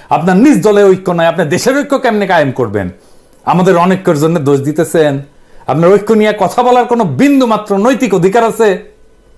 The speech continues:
আপনি আওয়ামী লীগকে নির্বাচন করাবেন, চুপ্পুকে রাখবেন, হাসিনার সংবিধান রাখবেন, ইসকনকে রাখবেন, ডেইলি স্টার, প্রথম আলোর মতো ভারতের এক নাম্বার অ্যাসেট বাঁচাইবেন, তার পক্ষ হয়ে আমাদের উপরে ঝাঁপায় পড়বেন,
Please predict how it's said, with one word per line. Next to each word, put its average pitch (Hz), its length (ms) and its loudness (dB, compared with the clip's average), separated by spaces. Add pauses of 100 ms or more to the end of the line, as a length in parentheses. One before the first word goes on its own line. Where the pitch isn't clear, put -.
(180)
আপনি 156 220 0
আওয়ামী 220 380 0
লীগকে 208 260 0
নির্বাচন 175 480 -2
করাবেন, 131 380 -4 (140)
চুপ্পুকে 269 400 0
রাখবেন, 147 380 0 (260)
হাসিনার 277 400 0
সংবিধান 220 500 -2
রাখবেন, 160 260 -2 (240)
ইসকনকে 214 540 0
রাখবেন, 127 440 -2 (800)
ডেইলি 226 240 2
স্টার, 202 220 0
প্রথম 220 340 0
আলোর 208 200 2
মতো 196 200 -2
ভারতের 190 500 0
এক 185 220 -4
নাম্বার 175 280 -2
অ্যাসেট 147 300 -2
বাঁচাইবেন, 131 560 -2 (560)
তার 214 220 0
পক্ষ 262 240 -2
হয়ে 214 160 4
আমাদের 277 480 0
উপরে 196 260 -2
ঝাঁপায় 139 360 -2
পড়বেন, 113 380 -4